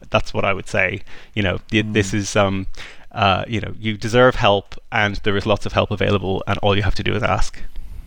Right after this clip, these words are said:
Speaker 2: Mm. When do you think for you the, the shame around having the status started to alleviate for you?
Speaker 1: Um, so my, my journey is, I mean, I'm not gonna go into loads of detail, but it's, it's quite complex. So, uh, you know, over the course of five years after my diagnosis,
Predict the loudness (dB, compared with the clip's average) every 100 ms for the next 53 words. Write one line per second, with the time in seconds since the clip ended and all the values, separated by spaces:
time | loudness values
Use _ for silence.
0 | -12 -8 -6 -4 -6 -8 -12 -8 0 2
1 | 4 2 2 0 -2 0 4 4 4 2
2 | 2 4 2 -4 _ _ _ _ _ _
3 | -6 0 2 2 4 4 4 2 0 -2
4 | -6 _ -2 0 2 2 0 -2 -4 -2
5 | -2 -4 -8 -14 _ _ _ _ _ _
6 | _ -12 -2 0 2 4 2 0 -2 -2
7 | -2 -2 -4 -6 -16 -20 _ -8 -4 2
8 | 2 2 -2 0 0 0 0 -2 -2 -6
9 | -8 -6 -6 -8 -12 -18 -20 -8 2 4
10 | 4 2 -2 -8 -10 -2 0 0 4 4
11 | 4 0 0 0 0 -4 -12 -8 -8 -6
12 | -4 -2 -2 -2 -2 0 4 4 2 -2
13 | -2 2 2 2 -2 -4 -6 -6 2 2
14 | 2 -2 2 0 0 -4 -2 -4 -6 -4
15 | -2 -2 -2 -2 -2 -2 -2 2 2 2
16 | 0 0 0 -2 0 0 0 -2 -2 -4
17 | -6